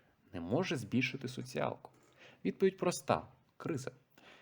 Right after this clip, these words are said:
Від самого початку виходу з Є С Сполучене Королівство очікувало економічне падіння, пов'язане з появою мита на імпортні та експортні товари.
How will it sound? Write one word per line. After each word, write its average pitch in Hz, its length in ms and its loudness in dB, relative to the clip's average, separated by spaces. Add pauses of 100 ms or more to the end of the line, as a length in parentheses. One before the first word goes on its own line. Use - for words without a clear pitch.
(140)
Від - 140 0
самого 208 300 10
початку 151 500 4
виходу 131 380 2
з 104 100 -2
Є 127 200 2
С - 220 -6
Сполучене 156 480 0
Королівство 143 580 0
очікувало 143 540 0
економічне 127 560 -2
падіння, 135 640 -4 (100)
пов'язане 120 540 0
з - 40 -12
появою 101 540 0
мита 131 340 -2
на 117 220 2
імпортні 165 600 -2
та - 220 2
експортні 104 500 -4
товари. 92 360 -8